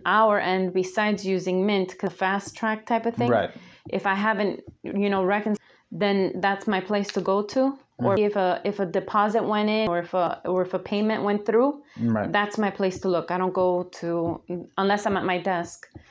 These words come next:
Speaker 2: Mm-hmm.
Speaker 1: then I'll, I'll log in, in the, into the individual, um, account, and then I'll look, "Oh, okay, the, the, the transaction cleared."
Speaker 2: Okay.
Speaker 1: Right.
Speaker 2: For specific things. You wouldn't
Speaker 1: Right.
Speaker 2: go there just to check things out. You just go to
Speaker 1: But if
Speaker 2: Mint.
Speaker 1: I'm on the go, the,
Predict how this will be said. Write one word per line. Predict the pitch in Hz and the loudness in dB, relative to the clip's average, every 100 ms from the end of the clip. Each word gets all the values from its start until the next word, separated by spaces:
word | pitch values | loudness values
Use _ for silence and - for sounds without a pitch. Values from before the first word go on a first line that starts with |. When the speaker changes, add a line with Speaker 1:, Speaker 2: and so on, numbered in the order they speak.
| - | -6
Speaker 2:
Mm-hmm. | 127 113 | -4 0
Speaker 1:
then | 185 | 2
I'll, | 180 175 - | 4 2 2
I'll | 185 | 0
log | 180 190 190 | 2 2 2
in, | 196 | 0
in | 185 | 0
the, | 175 - | 0 -2
into | 185 190 | -4 -2
the | 175 151 - | -2 -2 -6
individual, | - 190 175 185 180 180 170 170 - _ _ _ _ | -4 -2 0 -2 -2 -2 -2 -4 -10 _ _ _ _
um, | 175 165 160 156 - | -4 -2 -2 -4 -4
account, | 185 - 247 202 - - - _ 180 | -6 0 0 2 -2 -10 -20 _ -2
and | 180 | 0
then | 165 | 2
I'll | 170 | 2
look, | 170 160 | 0 0
"Oh, | 208 | 0
okay, | 190 190 160 - | 0 -2 -4 -6
the, | 185 - | -8 -8
the, | 180 180 175 160 | -4 0 0 -2
the | 165 180 175 170 | -6 -2 -2 -2
transaction | 202 180 180 175 175 | -4 -2 -2 -4 -8
cleared." | 165 175 139 - - _ - | -6 -4 -4 -8 -18 _ -4
Speaker 2:
Okay. | 135 127 95 - - | -4 -2 -4 -6 -12
Speaker 1:
Right. | - 180 | -6 2
Speaker 2:
For | 202 | 4
specific | 190 185 175 190 156 120 | 4 0 2 2 2 0
things. | 101 95 | -2 -2
You | 143 | 0
wouldn't | 151 160 | 2 2
Speaker 1:
Right. | 185 | 4
Speaker 2:
go | 143 143 | 4 4
there | 143 | 4
just | 131 123 | 2 -2
to | 127 | -4
check | - 131 120 | 0 0 2
things | 127 113 | 2 2
out. | 113 113 | 2 2
You | 127 | 0
just | 120 127 | -2 2
go | |
to | 117 | 2
Speaker 1:
But | 156 233 | 4 4
if | |
Speaker 2:
Mint. | 233 | 4
Speaker 1:
I'm | 233 | 4
on | 240 226 | 4 4
the | |
go, | 190 226 240 190 170 196 | 2 4 4 4 2 -4
the, | 180 175 | -6 -6